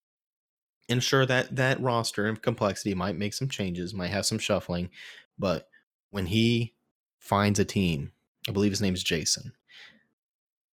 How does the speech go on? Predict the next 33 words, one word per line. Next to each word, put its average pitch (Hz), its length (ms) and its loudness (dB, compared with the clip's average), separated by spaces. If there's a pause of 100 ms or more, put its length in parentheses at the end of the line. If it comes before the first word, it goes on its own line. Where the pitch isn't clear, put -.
(920)
he 110 180 -2
just 110 260 2
gets 135 180 2
behind 110 520 2
them - 280 -12 (520)
and 98 160 -4
he 98 300 0
rallies 95 420 2
behind 95 400 -2
them 90 120 -2
and 90 100 -2
he 98 80 -2
wants 95 180 -4
to 92 100 -4
build 90 340 0
them 82 220 -4
up. - 260 -6 (600)
We 104 100 0
don't 120 240 2
see - 200 0
that 87 180 -2
often 82 320 -4
enough. - 460 -12 (960)
We 98 100 -4
don't, 95 260 -2
we, 98 200 -6
we 104 100 -2
don't 104 220 -2
see 92 500 0 (500)
that 92 220 -2
sort 92 280 0
of 82 340 -6 (600)
trust - 680 -2